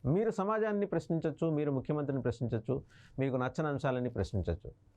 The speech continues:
అలాగే మీలో నచ్చని అంశం, మీలో వాళ్ళకి ఇబ్బంది కలుగుతున్న అంశాల గురించి మీరు వాళ్ళు ప్రస్తావన చేస్తే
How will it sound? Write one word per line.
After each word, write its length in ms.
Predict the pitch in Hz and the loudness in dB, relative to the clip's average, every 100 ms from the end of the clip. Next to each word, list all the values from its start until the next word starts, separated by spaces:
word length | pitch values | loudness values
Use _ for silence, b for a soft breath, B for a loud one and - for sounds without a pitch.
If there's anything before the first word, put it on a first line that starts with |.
| - | -4
అలాగే 260 | 120 156 190 | 0 2 2
మీలో 380 | 151 135 175 214 | 2 2 2 2
నచ్చని 340 | 196 - 175 | 0 -2 -2
అంశం, 360 | 160 143 151 165 - _ - | -2 0 -2 -4 -10 _ -4
మీలో 380 | 117 135 165 170 | 0 2 2 2
వాళ్ళకి 280 | 147 123 | 2 0
ఇబ్బంది 240 | 120 123 165 | 0 0 0
కలుగుతున్న 340 | 147 139 127 | 0 0 -2
అంశాల 380 | 123 - 123 113 | -2 0 0 2
గురించి 240 | 113 110 | 0 0
మీరు 360 | 107 107 98 - | 0 2 2 -2
వాళ్ళు 280 | - 107 107 | -2 0 0
ప్రస్తావన 400 | 107 98 - 127 | 0 -2 0 0
చేస్తే 480 | 107 92 - 90 | 2 0 0 0